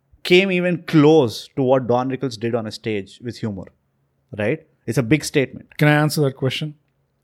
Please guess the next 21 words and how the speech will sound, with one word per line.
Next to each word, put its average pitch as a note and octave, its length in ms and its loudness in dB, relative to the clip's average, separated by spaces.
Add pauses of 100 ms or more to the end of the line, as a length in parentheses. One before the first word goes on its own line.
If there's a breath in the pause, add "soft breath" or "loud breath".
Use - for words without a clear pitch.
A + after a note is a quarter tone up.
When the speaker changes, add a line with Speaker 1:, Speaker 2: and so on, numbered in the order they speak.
(320)
Speaker 1:
I, B2 160 -4 (100)
I B2+ 100 -4
gave C3 180 0
a C#3+ 60 -2
statement. B2+ 580 -6
What A#2 200 -4
question A#2+ 260 -6
are A2 100 -10
you G2+ 180 -12 (420)
answering? G#2 380 -8
Speaker 2:
Don D3+ 220 4
Rickles D#3+ 320 0
is C3+ 120 0
my B2+ 320 -2
idol. A2+ 340 -2 (120)
Speaker 1:
Right. B2 300 0
Speaker 2:
So C3+ 160 0
how B2+ 180 2
is B2 100 0
it A2+ 100 -4
wrong? G#2+ 280 -6